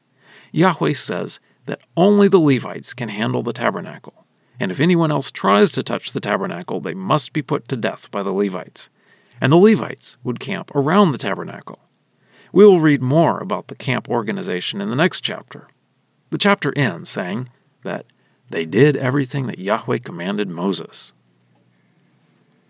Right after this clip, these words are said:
And now for a deeper dive. Scholars have had a hard time with this large number of people.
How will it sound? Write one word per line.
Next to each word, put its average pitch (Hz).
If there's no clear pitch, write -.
And 82
now 73
for 92
a 95
deeper 120
dive. 78
Scholars 190
have 120
had 107
a 90
hard 110
time 87
with 90
this 104
large 90
number 92
of -
people. 143